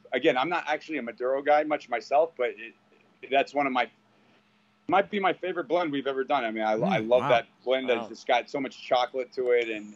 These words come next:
Speaker 1: and just rich and flavorful without being aggressive. And, and, uh,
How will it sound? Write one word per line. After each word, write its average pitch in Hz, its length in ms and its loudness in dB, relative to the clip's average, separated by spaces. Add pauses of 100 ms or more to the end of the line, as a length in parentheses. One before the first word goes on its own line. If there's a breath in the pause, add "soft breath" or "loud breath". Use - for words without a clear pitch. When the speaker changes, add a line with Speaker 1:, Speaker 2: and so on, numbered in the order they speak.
Speaker 1:
and 104 160 -20
just 113 260 -12
rich 131 380 0
and 107 160 -10 (100)
flavorful 123 560 2
without 117 300 4
being 110 180 -4
aggressive. 117 680 0
And, 101 180 -8 (560 soft breath)
and, 107 280 -2
uh, 104 320 4